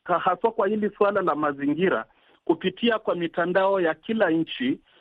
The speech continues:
kuna hata katika kata ndogo, tuseme kufikia pale mashinani, elimu mbalimbali tuna-, tuna-, tunaweza ku-, ku-, ku-, ku-, kuelimisha jamii kupitia kwa hii mitandao yetu,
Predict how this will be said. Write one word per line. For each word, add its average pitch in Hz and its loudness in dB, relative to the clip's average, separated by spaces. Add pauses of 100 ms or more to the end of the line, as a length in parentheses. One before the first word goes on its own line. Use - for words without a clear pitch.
(260)
kuna 185 2 (240)
hata 220 -2
katika - -4
kata 202 -2
ndogo, 147 0 (320)
tuseme 196 0 (120)
kufikia - -4
pale 185 -2
mashinani, 143 0 (380)
elimu 208 0
mbalimbali 180 -2
tuna-, 143 0 (320)
tuna-, 143 0 (100)
tunaweza 170 0
ku-, - -10
ku-, 139 -6
ku-, 139 -6 (140)
ku-, 143 0 (280)
kuelimisha 151 -2
jamii 151 -2 (240)
kupitia 165 -4
kwa 143 -4
hii 180 -4
mitandao 131 0
yetu, 156 -6